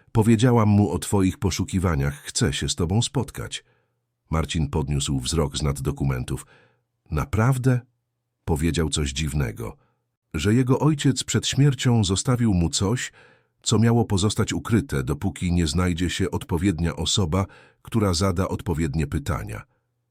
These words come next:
Myślę, że ty możesz być tą osobą. Jerzy Adamczyk mieszkał w przedwojennej kamienicy na Żoliborzu. Jego mieszkanie przypominało małe muzeum.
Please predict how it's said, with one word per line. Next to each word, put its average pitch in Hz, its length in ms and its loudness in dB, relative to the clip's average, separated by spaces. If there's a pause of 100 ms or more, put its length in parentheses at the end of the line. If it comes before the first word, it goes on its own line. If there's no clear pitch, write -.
(260)
Myślę, 82 440 0
że 80 140 0
ty 120 300 2 (400)
możesz 76 460 2
być 71 280 -4
tą 69 220 -2
osobą. 60 540 -6 (600)
Jerzy 127 300 4
Adamczyk 127 520 0
mieszkał 101 440 2
w - 80 -12
przedwojennej 98 640 0
kamienicy 82 600 0
na 78 140 0
Żoliborzu. 71 680 -2 (600)
Jego 117 240 2
mieszkanie 139 540 4
przypominało 104 640 2
małe 104 320 4
muzeum. 71 540 2